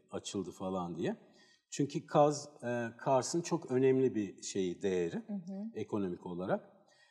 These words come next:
Speaker 1: Mekan çok ilgi gör-, görüyor, dükkan. Ama bir başka sorun var. Lokantanın için düzenli olarak kaz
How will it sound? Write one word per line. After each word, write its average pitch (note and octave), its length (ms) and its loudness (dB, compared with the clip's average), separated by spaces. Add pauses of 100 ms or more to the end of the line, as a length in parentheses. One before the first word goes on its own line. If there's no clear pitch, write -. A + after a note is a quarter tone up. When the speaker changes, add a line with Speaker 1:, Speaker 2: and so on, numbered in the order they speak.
(200)
Speaker 1:
Mekan F3+ 380 6
çok A3+ 240 -2
ilgi C3+ 260 0
gör-, G#2+ 380 2
görüyor, G#2+ 560 4 (200)
dükkan. C#3 420 -2 (280)
Ama G3 240 8
bir G#3 120 2
başka G#3 320 6
sorun F#3+ 380 8
var. F#3+ 240 6 (340)
Lokantanın A3+ 520 4
için D3+ 260 2
düzenli F3+ 440 6
olarak D#3+ 580 6
kaz G3 520 4